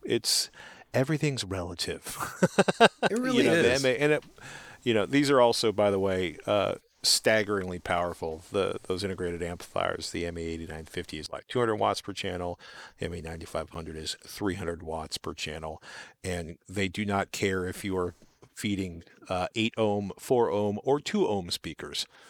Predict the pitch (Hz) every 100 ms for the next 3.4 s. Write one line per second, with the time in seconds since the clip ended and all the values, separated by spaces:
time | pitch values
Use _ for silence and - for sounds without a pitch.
0 | - 143 131 117 127 131 123 - 117 117
1 | 110 - 113 110 101 - 123 104 101 123
2 | 117 113 135 123 120 113 110 110 104 -
3 | 107 104 101 -